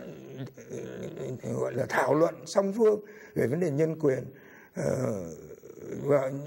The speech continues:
được hai mươi lần rồi và sẽ thảo luận vào tháng tư này, hai ngàn mười sáu này lần thứ hai mươi. Thế để mà giảm bớt những sự khác biệt về nhân quyền, ờ,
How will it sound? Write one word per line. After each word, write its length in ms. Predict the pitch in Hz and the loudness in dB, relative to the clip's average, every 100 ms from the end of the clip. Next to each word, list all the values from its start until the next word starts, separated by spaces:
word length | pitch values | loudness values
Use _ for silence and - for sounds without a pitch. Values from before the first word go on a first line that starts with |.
| - 123 123 123 147 | -10 -10 -8 -6 6
được 140 | 233 | 6
hai 160 | 233 254 | 6 2
mươi 140 | 254 | 6
lần 180 | 220 170 | 6 8
rồi 180 | 156 147 | 6 4
và 120 | 147 | 4
sẽ 180 | 139 202 | 2 -2
thảo 160 | - 120 | 2 4
luận 240 | 135 147 | 4 4
vào 340 | 151 143 135 135 - - - | 2 0 0 -4 -14 -16 -2
tháng 160 | - 233 | -2 4
tư 220 | 277 202 | 6 6
này, 220 | 180 135 120 - - - - 139 | 4 -2 -6 -14 -20 -18 -10 -4
hai 200 | 131 160 | 0 2
ngàn 160 | 160 135 | 2 0
mười 100 | 120 | 0
sáu 160 | 120 156 | -2 -2
này 160 | 165 | 0
lần 220 | 127 127 | 2 2
thứ 140 | 123 196 | 0 0
hai 120 | 208 | 2
mươi. 160 | 185 180 - - - - - - - | 4 4 2 -10 -20 -20 -20 -8 -2
Thế 480 | 101 190 107 - 139 | 2 2 0 -4 0
để 200 | 127 113 | 0 0
mà 140 | 131 123 | -4 -4
giảm 320 | 127 131 127 | -4 -4 2
bớt 200 | 202 - | 2 2
những 180 | 262 240 | -6 -2
sự 180 | 139 117 | -2 0
khác 180 | 233 - | -4 0
biệt 200 | 143 123 | -2 0
về 120 | 120 | 0
nhân 220 | 135 151 | 2 2
quyền, 260 | 143 131 - - - - - - | 4 4 2 -6 -20 -20 -20 -8
ờ, 460 | - 127 123 117 | -2 0 2 0